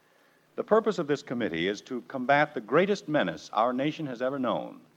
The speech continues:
a menace which each year takes a greater toll of life than even so fearsome a killer as war.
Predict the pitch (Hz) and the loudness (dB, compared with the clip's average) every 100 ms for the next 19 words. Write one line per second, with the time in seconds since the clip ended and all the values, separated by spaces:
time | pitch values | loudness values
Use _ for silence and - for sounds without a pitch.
0 | _ _ _ _ _ 76 104 208 214 120 | _ _ _ _ _ -4 0 0 -2 -4
1 | 107 - - 127 185 - 131 95 80 - | -4 -6 -14 -8 -8 -4 -2 0 0 -2
2 | 104 104 - 85 101 156 180 175 147 143 | -4 -4 -8 -10 -2 -2 -2 -2 0 0
3 | 131 101 90 98 - - _ _ _ 85 | 0 2 2 2 -6 -20 _ _ _ -6
4 | 92 123 147 139 127 - 143 139 139 131 | -4 -4 -4 -4 -6 -2 -2 -2 -4 -6
5 | - 120 110 120 104 101 95 - _ _ | -4 -2 -2 -2 -2 -4 -6 -16 _ _
6 | _ 90 98 78 50 | _ 0 0 2 -4